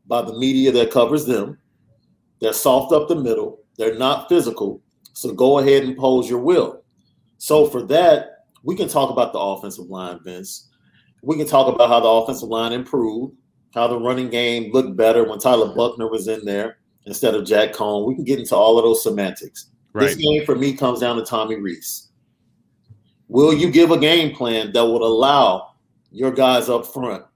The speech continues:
Speaker 1: to go push U S C around? Because they should be able to. It's as simple as that. Your guys, Patterson, Kristofic, Madden, uh, Josh Love,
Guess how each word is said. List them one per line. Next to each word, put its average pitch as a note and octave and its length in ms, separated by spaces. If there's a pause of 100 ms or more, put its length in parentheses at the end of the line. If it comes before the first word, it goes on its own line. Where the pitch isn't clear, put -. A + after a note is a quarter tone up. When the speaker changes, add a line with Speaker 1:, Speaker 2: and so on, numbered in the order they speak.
(400)
Speaker 1:
to B2+ 100
go A#2+ 220
push A#2+ 320
U A2+ 180
S G#2+ 140
C A2 140
around? F#2 380 (380)
Because C3 240
they A#2+ 120
should A#2 320
be G#2 140
able F#2+ 240
to. - 240 (380)
It's C3 160
as C3 120
simple A#2+ 360
as G#2+ 100
that. F#2+ 280 (340)
Your C3+ 260
guys, A#2+ 420
Patterson, B2 460
Kristofic, A2+ 640
Madden, A2 560 (460)
uh, G2+ 180
Josh A#2+ 340
Love, A2+ 440